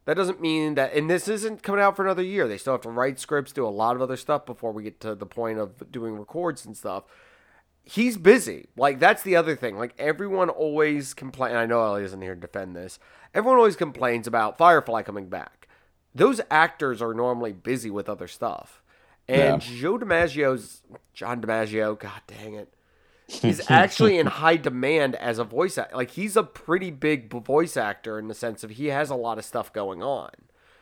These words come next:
Speaker 2: Right. And
Speaker 1: But
Speaker 2: it's not even like he couldn't make room, but it's like he, it needs to be worth his time.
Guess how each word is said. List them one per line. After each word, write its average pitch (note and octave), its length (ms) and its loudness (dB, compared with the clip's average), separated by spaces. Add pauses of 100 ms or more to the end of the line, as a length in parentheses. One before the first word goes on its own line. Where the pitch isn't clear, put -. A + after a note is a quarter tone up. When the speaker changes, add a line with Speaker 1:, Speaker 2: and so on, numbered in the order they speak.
(100)
Speaker 2:
Right. E2 420 2
And - 100 -18 (680)
Speaker 1:
But G#3+ 140 10
Speaker 2:
it's G3 100 0
not G#3+ 140 0
even G3 120 0
like D3 140 0
he C3+ 100 -2
couldn't B2+ 240 0
make B2+ 220 0
room, D#3+ 180 2
but B2+ 220 0
it's A2 160 0
like A2 200 0
he, E2+ 320 -14
it D#3 60 0
needs B2+ 140 -2
to A#2 80 -2
be A2+ 40 0
worth G2+ 200 0
his F#2 120 -8
time. G2 400 -4